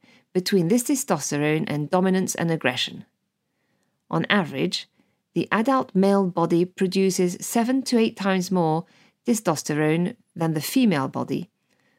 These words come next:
although on a population level, the concentration ranges for men and women are extremely wide. And on either side of the spectrum, you can find men and women with low and high levels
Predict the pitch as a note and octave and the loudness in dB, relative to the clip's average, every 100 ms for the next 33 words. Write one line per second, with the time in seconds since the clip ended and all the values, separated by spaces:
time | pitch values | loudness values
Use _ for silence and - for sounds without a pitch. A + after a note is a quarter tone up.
0 | _ - F3+ F#3 F3+ D#3 D#3 D#3+ - A3+ | _ -2 0 4 4 4 2 0 -2 -2
1 | A3 G3 D#3+ - D3 C3 D3 G3+ - - | 2 2 2 -2 -4 -2 -4 -6 -10 -20
2 | _ _ - E3+ A3 G#3+ B3 A3 A3 G3+ | _ _ -12 -4 -2 0 0 2 2 2
3 | - F#3 F#3 G3 F#3 E3 - F3 F#3 G3 | 2 2 4 4 4 2 0 2 4 4
4 | F#3 D#3+ D#3 D#3+ D#3+ E3 _ _ - D3+ | 2 2 2 0 -2 -4 _ _ -4 -2
5 | D3 D3 D3 - - C3+ - D3+ C#3+ C#3+ | 0 2 0 -2 -10 -8 -4 -2 -2 -2
6 | D#3 C3+ D#2+ - _ _ _ _ _ _ | 0 -2 -4 -10 _ _ _ _ _ _
7 | _ _ _ _ _ _ _ _ _ _ | _ _ _ _ _ _ _ _ _ _
8 | _ _ _ _ D#3+ E3+ D3+ - F#3 - | _ _ _ _ -2 0 0 0 0 2
9 | G3+ B3+ B3 A3+ F#3+ F3 D#3+ - - - | 2 2 0 2 2 2 -2 -4 -4 -4
10 | - - C#3+ G3 - _ _ F3 G#3 F#3+ | -2 -4 -4 -6 -12 _ _ -2 0 0
11 | E3+ E3 F3+ B3 C#4 G#3 F3 D#3+ E3+ - | 0 2 4 4 2 2 2 2 0 0
12 | D#3+ E3 F3+ F3 F#3+ E3+ E3 D#3+ D3+ C#3+ | 0 4 6 6 4 2 0 2 0 0
13 | D#3 D#3+ | -2 -2